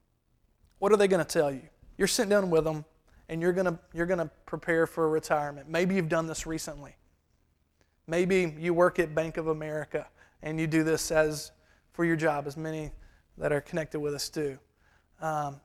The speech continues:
they're gonna sit down with you and they're gonna talk about investments and they're gonna say, "Hey, don't look at the three month. Don't even look at three years.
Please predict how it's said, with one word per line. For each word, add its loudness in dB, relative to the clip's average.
they're 4
gonna 2
sit 2
down -4
with -2
you -6
and -2
they're 4
gonna 0
talk 0
about 4
investments -4
and -8
they're -4
gonna -4
say, -4
"Hey, -4
don't 0
look 2
at -6
the -2
three -4
month. -6
Don't 0
even 0
look -2
at -6
three -4
years. -6